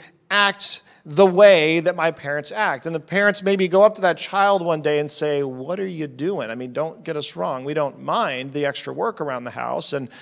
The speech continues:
certainly we like knowing someone wants to be like us, but what are you doing, right?" "Well, I just want to, to justify my place in this family. I just want to make it clear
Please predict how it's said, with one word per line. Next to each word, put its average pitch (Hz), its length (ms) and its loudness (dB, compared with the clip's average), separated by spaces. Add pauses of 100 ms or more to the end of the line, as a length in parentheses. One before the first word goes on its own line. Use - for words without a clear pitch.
(180)
certainly 160 460 0
we 139 120 -4
like 131 240 -4
knowing 127 220 -6
someone 127 280 -8
wants 123 160 -8
to 135 60 -8
be 127 80 -4
like 127 160 -2
us, 139 80 -6
but 151 200 -2
what 139 180 -10
are 139 60 -8
you 127 180 -12
doing, 135 420 -12 (340)
right?" 120 220 -14 (420)
"Well, - 280 -2 (260)
I 165 220 -2
just 147 260 -4
want 139 280 -8 (120)
to, 127 300 -12 (460)
to 175 100 -6
justify 160 600 0
my 127 160 -6
place - 760 -6
in 139 80 -10
this 131 160 -10
family. 156 460 -4
I 220 140 4
just 202 240 0
want 190 260 4
to 170 180 4
make 214 240 2
it 262 120 -4
clear 208 640 -2